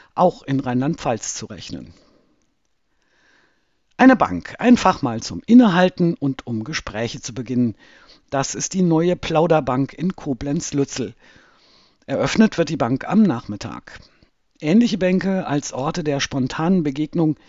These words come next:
gibt es unter anderem schon in Speyer und in Landau.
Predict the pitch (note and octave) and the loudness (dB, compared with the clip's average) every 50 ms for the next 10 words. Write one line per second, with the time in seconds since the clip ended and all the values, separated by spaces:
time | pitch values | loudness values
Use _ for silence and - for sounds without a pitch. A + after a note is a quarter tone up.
0 | _ - - - - _ _ - - - - F#3 - B2+ D#3+ C#3+ D#3 B2+ E2+ A2+ | _ -20 -20 -20 -20 _ _ -4 -4 0 0 -2 0 0 -2 0 0 -2 0 4
1 | F3+ A3+ A#3 G#3+ G3+ G3 F#3 - - - E3 D#3 D3+ D3+ C3 B2+ B2+ - - - | 4 4 6 4 2 0 0 -2 -2 0 0 2 2 2 0 -2 -4 -4 -4 -4
2 | - B2 C3 C3 C3 B2 A2+ - - G2+ G2+ - - - D3 F#3+ E3 C#3 A2 G#2+ | -4 -2 -2 -2 -2 -4 -6 -8 -8 -12 -12 -12 -8 -6 -4 -4 -2 -2 -2 -2
3 | G#2+ G2 F#2+ D#2+ C2 - | -2 -4 -4 -10 -12 -16